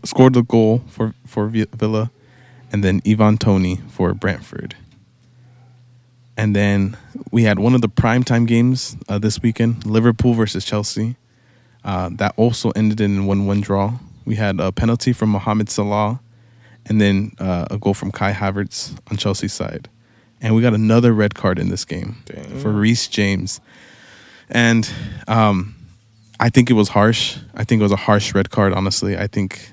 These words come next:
Speaker 1: the, the referee, Anthony Taylor, um, I think he fumbled the bag on this one.
Speaker 2: Really?
Speaker 1: Um, I don't know if you know, and I don't think the listeners know because I don't think I've said it. I am a certified referee.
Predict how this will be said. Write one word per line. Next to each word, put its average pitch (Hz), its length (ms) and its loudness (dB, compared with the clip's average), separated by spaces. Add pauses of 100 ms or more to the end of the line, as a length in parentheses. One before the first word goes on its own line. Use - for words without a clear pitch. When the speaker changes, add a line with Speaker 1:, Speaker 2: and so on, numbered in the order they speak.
Speaker 1:
the, 95 240 -2
the - 140 -4
referee, 101 400 0
Anthony 104 380 0
Taylor, 95 500 -4 (580)
um, 92 320 -6
I 101 80 -6
think 101 200 0
he 107 80 2
fumbled 101 380 0
the 95 80 -4
bag 95 280 -2
on 92 100 -4
this 98 240 -8
one. - 380 -10
Speaker 2:
Really? 120 340 -6 (720)
Speaker 1:
Um, 98 200 -2
I 117 80 6
don't 135 120 8
know 135 60 8
if 120 160 4
you 110 60 4
know, 110 300 4 (520)
and 101 140 -2
I 101 80 0
don't 104 120 2
think 107 140 -2
the 101 80 -2
listeners 98 420 -2
know 95 220 -2
because 104 220 -4
I 101 140 -2
don't 95 180 -4
think 92 160 -8
I've 92 100 -6
said 101 180 0
it. 98 200 -4 (640)
I 104 160 2
am 107 180 4
a 98 40 2
certified 107 460 0
referee. 98 460 -2